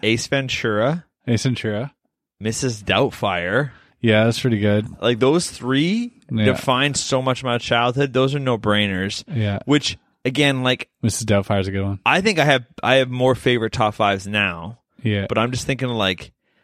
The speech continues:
Speaker 1: all time. Like, those ones have lasted so much longer than the other
Speaker 2: Yeah,
Speaker 1: ones.
Speaker 2: yeah. We're talking,
Speaker 1: It's
Speaker 2: like,
Speaker 1: hard
Speaker 2: all
Speaker 1: to
Speaker 2: time.
Speaker 1: say. Fuck. Um,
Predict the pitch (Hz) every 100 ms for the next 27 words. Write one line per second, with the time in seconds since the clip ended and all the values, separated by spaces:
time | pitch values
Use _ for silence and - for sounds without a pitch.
0 | _ _ - 127 127 123 113 113 139 131
1 | 113 _ _ 123 139 156 147 139 123 113
2 | 113 123 110 - 117 113 - 107 107 131
3 | 170 240 269 233 123 165 151 120 151 151
4 | 156 127 110 170 185 147 131 131 147 147
5 | - 190 - _ - _ _ _ _ _
6 | _ - - 131 135 131 120